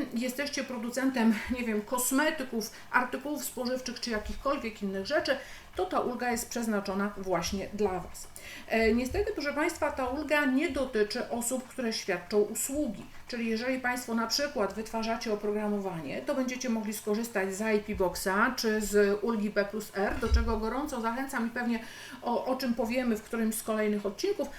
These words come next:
ale ulga na ekspansję niestety nie jest skierowana do Was. Ulga na ekspansję dotyczy właśnie tych podmiotów, które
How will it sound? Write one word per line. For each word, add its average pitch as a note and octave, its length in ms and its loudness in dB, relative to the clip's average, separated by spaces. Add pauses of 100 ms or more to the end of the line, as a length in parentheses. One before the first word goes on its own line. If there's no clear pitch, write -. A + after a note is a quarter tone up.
(160)
ale D4 180 6
ulga B3 360 2
na G#3 120 2
ekspansję A3 540 0 (140)
niestety C4 500 2
nie G#3+ 160 2
jest A3 180 -2
skierowana G3 540 0 (120)
do C4+ 220 4
Was. C4+ 280 2
Ulga C4 300 0
na G3 80 2
ekspansję A#3 520 -2
dotyczy G#3+ 360 -2
właśnie G#3+ 320 -4
tych F4+ 240 -2
podmiotów, G#3 540 0
które A#3 320 0